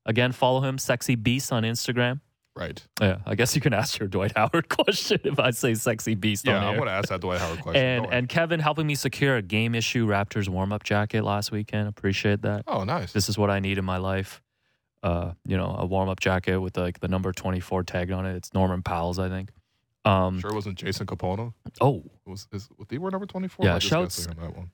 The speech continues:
Speaker 1: shouts to, uh, Raptors Twitter. Saw a lot of people eulogizing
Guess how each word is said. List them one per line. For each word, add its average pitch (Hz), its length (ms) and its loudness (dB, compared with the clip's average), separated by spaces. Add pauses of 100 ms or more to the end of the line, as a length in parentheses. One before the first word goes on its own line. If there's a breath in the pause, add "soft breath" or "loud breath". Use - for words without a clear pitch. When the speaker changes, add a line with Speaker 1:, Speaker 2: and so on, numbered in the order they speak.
Speaker 1:
shouts 151 480 2
to, 110 440 2
uh, 98 120 0
Raptors 113 480 2
Twitter. 123 340 2
Saw 107 220 4
a 101 40 4
lot 98 160 2
of 101 60 -6
people 95 360 2
eulogizing 95 880 0